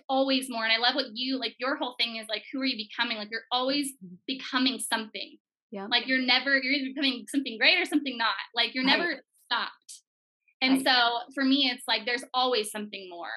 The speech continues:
Speaker 1: So, like,
Speaker 2: Mm-hmm.
Speaker 1: there is, even in life, in ministry, and, like, we can always be pushing and challenging each other. So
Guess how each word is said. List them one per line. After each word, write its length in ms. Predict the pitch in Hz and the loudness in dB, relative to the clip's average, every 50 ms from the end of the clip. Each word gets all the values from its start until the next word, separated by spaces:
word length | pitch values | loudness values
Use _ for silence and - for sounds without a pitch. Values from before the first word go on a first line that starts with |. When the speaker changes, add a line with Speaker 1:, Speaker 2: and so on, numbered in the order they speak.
| - - | -10 -12
Speaker 1:
So, 220 | - - 247 240 233 | -6 -4 -2 -2 0
like, 360 | 233 220 208 202 160 - - _ - | 2 2 2 2 0 -4 -10 _ -14
Speaker 2:
Mm-hmm. 140 | 202 214 220 - _ 220 - | -14 -14 -16 -20 _ -4 2
Speaker 1:
there 160 | - 262 262 262 | 4 4 4 6
is, 340 | 262 254 254 247 247 - - - _ _ _ _ - | 4 4 4 2 0 -4 -10 -16 _ _ _ _ -4
even 180 | 294 285 330 320 | -2 2 2 4
in 100 | 294 269 | 4 4
life, 280 | 254 254 269 254 262 - | 2 2 2 0 0 -4
in 180 | 240 233 233 233 | -6 -8 -6 -2
ministry, 600 | 247 269 269 269 262 - - 240 226 226 214 - 220 | 2 2 2 2 0 -2 -6 -6 -4 -4 -4 -2 -2
and, 140 | 214 208 208 | -2 -2 -2
like, 140 | 208 214 214 | -4 -6 -6
we 80 | 240 233 | -6 -4
can 100 | 262 240 | -2 -2
always 140 | 254 254 254 | -2 -2 -2
be 120 | 240 - _ | -6 -8 _
pushing 320 | 269 247 247 - 254 233 214 | -8 -8 -8 -8 -8 -6 -6
and 100 | 208 208 | -6 -6
challenging 420 | 208 - 214 214 214 220 214 208 202 | -4 -4 -2 -2 -2 -2 -6 -10 -12
each 120 | 190 - - | -10 -8 -8
other. 220 | 185 180 139 202 208 | -8 -6 -8 -10 -8
So 360 | - - 240 226 220 214 214 | -2 0 2 4 4 2 0